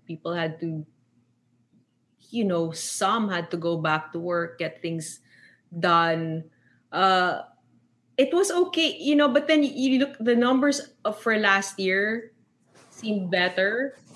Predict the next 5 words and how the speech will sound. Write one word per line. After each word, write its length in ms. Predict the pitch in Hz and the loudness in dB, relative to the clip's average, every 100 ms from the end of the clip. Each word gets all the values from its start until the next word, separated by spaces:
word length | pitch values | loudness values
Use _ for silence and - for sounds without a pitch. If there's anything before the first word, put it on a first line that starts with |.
| _ - - - _ _ _ | _ -20 -20 -20 _ _ _
compared 540 | 202 196 190 185 185 | -4 -2 0 2 2
to 80 | 196 | 0
this 360 | 170 185 185 202 | 4 2 2 -2
year. 480 | 190 220 240 - - | 0 2 0 -2 -4
Uh, 520 | 185 180 175 170 | -2 0 2 0